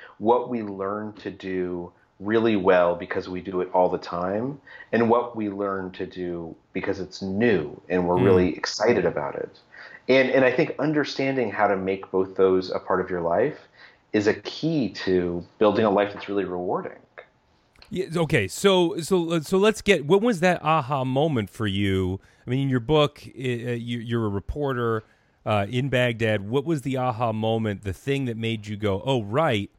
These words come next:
Speaker 2: habits, little keystone habits are the key to changing your life"?
Speaker 1: Well, yeah, so, so a lot of it happened when I was a,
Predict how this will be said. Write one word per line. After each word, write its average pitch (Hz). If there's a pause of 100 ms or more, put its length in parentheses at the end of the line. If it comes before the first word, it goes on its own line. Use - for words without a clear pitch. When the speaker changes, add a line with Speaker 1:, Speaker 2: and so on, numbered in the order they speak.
(400)
Speaker 2:
habits, 131
little 143
keystone 127
habits 127
are 101
the 98
key 113
to 101
changing 95 (100)
your 90
life"? 76 (760)
Speaker 1:
Well, 226
yeah, 226
so, 202
so 208
a 180
lot 226
of 359
it 247
happened 156 (320)
when 131
I 127
was 117
a, 110